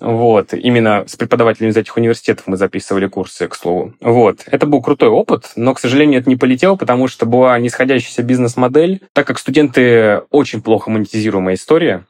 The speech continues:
вот, особенно студенты, которые занимаются исключительно тем, что учат курсы, и которые хотят сдать их как можно скорее, как можно эффективнее. Вот. Это было очень тяжело монетизируемой историей. И пока мы пытались найти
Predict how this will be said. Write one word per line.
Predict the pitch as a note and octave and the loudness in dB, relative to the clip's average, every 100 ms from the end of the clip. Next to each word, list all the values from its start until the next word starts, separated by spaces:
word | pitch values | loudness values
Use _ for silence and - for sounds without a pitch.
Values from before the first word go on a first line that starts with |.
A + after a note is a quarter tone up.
| _ | _
вот, | A2+ G#2+ G2+ | 0 2 2
особенно | - C3+ C3 A#2 A2 | 0 0 2 2 0
студенты, | G2 - A2 B2 B2 A2 G#2+ F2+ _ - | -2 -4 -2 0 0 0 0 -2 _ -4
которые | - A#2 A2 | 0 2 2
занимаются | G#2+ A#2+ A2+ A2 | 0 0 0 -4
исключительно | - B2+ A#2 G#2+ | -6 -6 -4 -4
тем, | G2+ A2 | -2 -2
что | G#2+ - G2 F#2+ F#2 F#2 F#2 - | -4 -2 2 2 2 2 0 0
учат | - A#2+ A#2 | -4 -2 -4
курсы, | - F3 - | -2 -2 0
и | A2 | -2
которые | A2 A2+ A2 | 0 0 -2
хотят | G#2+ A#2 - | -2 -2 -2
сдать | - C3 D#3+ | -2 -2 0
их | B2 - | -4 -4
как | G#2 | -4
можно | A2+ A#2+ A#2 | -2 -2 -2
скорее, | - A2 C3 F3 - | -4 -2 0 -2 -4
как | - A#2+ | -6 0
можно | B2 A2+ | 0 0
эффективнее. | A2 A2 - E3 E3+ A2 | -2 -4 -4 -2 0 -2
Вот. | G2+ G2+ F#2 - | 0 0 0 -4
Это | - A#2+ | -2 0
было | B2+ A#2+ | 2 2
очень | A2+ B2 G#2+ | 2 -2 -4
тяжело | G2 G#2 G#2 | -6 0 0
монетизируемой | G2 G2+ G2 A2+ G#2+ G2 G2 | 0 -2 -4 -4 -2 -2 -4
историей. | - D#3+ C#3 | 0 0 2
И | |
пока | C#3 B2+ A#2 | 0 0 0
мы | G#2+ | 0
пытались | - - A2+ G2+ F#2 - - - - | -4 0 -2 -2 -6 -10 -18 -20 -10
найти | G#2 G#2+ A2 - A2 F#2+ | -4 -2 -2 -4 -2 -2